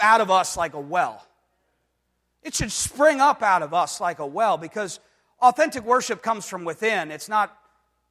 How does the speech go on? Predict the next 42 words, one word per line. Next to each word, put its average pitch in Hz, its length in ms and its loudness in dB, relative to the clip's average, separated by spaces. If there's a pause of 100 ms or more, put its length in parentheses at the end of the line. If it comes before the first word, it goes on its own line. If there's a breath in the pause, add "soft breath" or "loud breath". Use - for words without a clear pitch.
(120)
external 202 960 0 (680)
stuff - 380 0
that 180 140 -4
stirs 220 400 -2
us 190 220 -6
up 202 300 0
to 190 100 -12
make 185 260 -6
us 147 220 -10
worship. - 340 -20 (220)
Are 170 80 -18
you 190 60 -10
with 226 160 -10
me? 196 180 -20 (760)
I, 226 160 2
I 226 140 4
love 233 260 0
music, 190 520 -8 (480)
but 190 100 -2
I'm 226 160 4
not 233 180 2
relying 208 460 2
on 190 220 -4
the 170 200 -4 (200)
quality 214 400 2
of 170 80 -8
the 165 100 -10
music. 165 500 -12 (600)
"Well, 139 260 -6
you 139 140 -18
know, 117 180 -18 (580)
if, 180 200 -10
if 180 160 -14
the 180 80 -14
church 202 320 -8
had 165 160 -8
better 180 180 -6
musicians, 147 720 -14
we'd 156 140 -12
have 135 180 -12
better 139 160 -12
worship." 139 480 -16